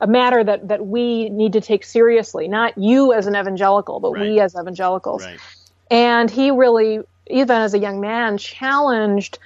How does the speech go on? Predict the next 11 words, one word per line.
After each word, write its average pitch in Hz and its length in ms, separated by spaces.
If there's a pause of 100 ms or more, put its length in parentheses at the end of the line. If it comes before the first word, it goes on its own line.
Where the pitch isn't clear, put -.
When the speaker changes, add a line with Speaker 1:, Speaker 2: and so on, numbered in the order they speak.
(280)
Speaker 1:
some 226 380
key 240 680 (140)
assumptions 196 760
that, 190 380 (140)
uh, 185 320 (580)
evangelicals 214 560
like 196 140
Carl 202 260
Henry 233 380
had 185 340
about 190 440